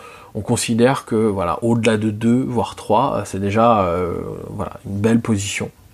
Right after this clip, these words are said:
Ok ? Donc il faut toujours, effectivement, euh, avoir une porte de sortie. Et en trading, bah, ça s'applique, euh, littéralement au trading, euh, parce que, euh,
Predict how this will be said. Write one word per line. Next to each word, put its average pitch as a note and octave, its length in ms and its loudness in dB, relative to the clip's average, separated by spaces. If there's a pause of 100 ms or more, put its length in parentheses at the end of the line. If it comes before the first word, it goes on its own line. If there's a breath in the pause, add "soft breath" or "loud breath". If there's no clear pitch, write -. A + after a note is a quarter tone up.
(140)
Ok ? - 200 2 (760 loud breath)
Donc A#2 200 0
il - 40 -4
faut B2 140 2
toujours, C3+ 800 4
effectivement, A#2 880 0
euh, G#2+ 200 -4
avoir G#2+ 380 2
une G#2 120 0
porte G#2 240 0
de G#2 100 -2
sortie. - 500 -8
Et G#2 100 -4
en G2+ 100 0
trading, A2 460 -2 (480 loud breath)
bah, - 100 -6
ça A#2 160 0
s'applique, D3 680 0
euh, A2+ 200 4
littéralement B2 680 2
au A#2+ 40 0
trading, A#2 600 0
euh, G2+ 240 -2 (400 loud breath)
parce A2 160 0
que, C3 440 2
euh, G#2 680 -6